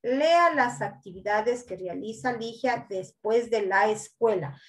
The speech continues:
Después de la escuela, ella dice, "Yo no me quiero quedar en casa, yo quiero ser una niña activa, una niña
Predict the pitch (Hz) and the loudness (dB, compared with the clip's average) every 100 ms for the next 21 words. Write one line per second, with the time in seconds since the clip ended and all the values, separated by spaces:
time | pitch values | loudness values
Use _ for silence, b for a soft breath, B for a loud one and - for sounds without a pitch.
0 | B B - 277 277 - 370 381 427 339 | B B 2 4 4 2 0 2 2 4
1 | 226 220 - 226 233 247 240 190 208 214 | 2 -2 -6 0 0 2 0 -2 -4 -6
2 | 190 202 - 190 214 302 381 415 311 180 | -6 -10 -10 -10 -4 -2 0 0 0 -4
3 | - 196 214 220 175 175 190 180 _ 214 | -8 -4 -4 -6 -12 -12 -10 -12 _ -2
4 | 247 254 202 185 185 226 240 233 226 247 | 0 -2 -8 -10 -8 -2 -2 -2 -4 -2
5 | 233 170 185 214 226 175 - _ 240 247 | -4 -6 -10 -8 -8 -8 -12 _ -4 -2
6 | 214 - - 269 262 202 208 220 240 233 | -2 -6 0 2 2 -2 -8 -6 -4 -6